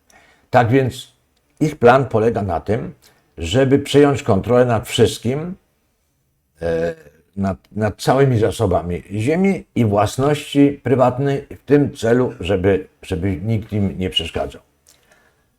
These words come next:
No i mają taki program mniej więcej, e, tutaj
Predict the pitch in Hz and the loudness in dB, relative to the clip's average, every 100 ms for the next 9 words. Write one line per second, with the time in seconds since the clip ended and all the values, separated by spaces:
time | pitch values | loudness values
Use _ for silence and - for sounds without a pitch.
0 | _ 98 143 139 143 131 120 - 117 123 | _ -4 -2 2 2 2 0 -2 0 2
1 | 110 113 110 104 104 101 98 104 101 101 | 6 4 4 0 -2 -2 0 -2 0 2
2 | 98 98 92 87 90 85 - - 90 87 | 2 0 -6 -8 -8 -8 -12 -10 -6 -4
3 | 87 82 | -4 -6